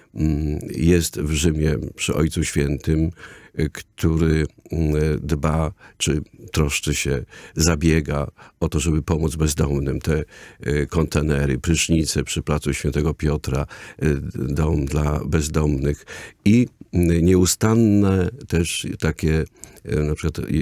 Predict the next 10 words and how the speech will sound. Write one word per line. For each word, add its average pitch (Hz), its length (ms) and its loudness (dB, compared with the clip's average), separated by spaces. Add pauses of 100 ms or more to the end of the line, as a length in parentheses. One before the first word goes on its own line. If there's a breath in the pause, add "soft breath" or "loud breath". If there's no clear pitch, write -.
jego 76 280 -2
teraz 73 280 -4
obecność, 73 640 -4
y, 73 200 -4
często 76 360 -2
w 80 80 -2
Ukrainie 82 540 2
z - 80 -14
pomocą 78 520 0
humanitarną 76 800 0